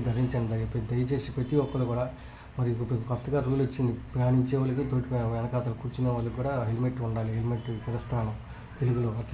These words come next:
తెలుగు పదం, తెలుగు పదాలు మర్చిపోతున్నారు. మరి హెల్మెట్ ధరించి ప్రయాణం చేయండి. బెల్ట్ పెట్టండి, హెల్మెట్ పెట్టి మళ్ళీ బెల్ట్ పెట్టకపోయినా మరి ఇబ్బంది పడతారు. ఇక్కడ మన కమ్యూనిస్ట్ నాయకుడు, మంచి పేరున్న నాయకుడు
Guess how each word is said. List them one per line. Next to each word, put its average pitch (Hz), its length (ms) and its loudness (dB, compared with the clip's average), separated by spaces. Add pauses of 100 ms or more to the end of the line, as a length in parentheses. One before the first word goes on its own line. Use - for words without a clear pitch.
తెలుగు 120 220 2
పదం, 110 180 -2
తెలుగు 120 260 2
పదాలు 127 340 4
మర్చిపోతున్నారు. 120 640 -2 (600)
మరి 113 160 0 (680)
హెల్మెట్ 127 380 2 (260)
ధరించి 123 400 0 (240)
ప్రయాణం 127 400 4
చేయండి. 123 260 0 (200)
బెల్ట్ 151 300 6
పెట్టండి, 139 340 6
హెల్మెట్ 143 300 6
పెట్టి 143 180 2
మళ్ళీ 131 180 4
బెల్ట్ 127 240 4
పెట్టకపోయినా 127 480 0 (220)
మరి 113 140 -2 (100)
ఇబ్బంది 123 260 2
పడతారు. 117 300 -2
ఇక్కడ 123 220 -2 (100)
మన 117 100 2 (220)
కమ్యూనిస్ట్ 131 380 2
నాయకుడు, 120 300 2
మంచి 127 260 -2
పేరున్న 139 360 4
నాయకుడు 117 360 0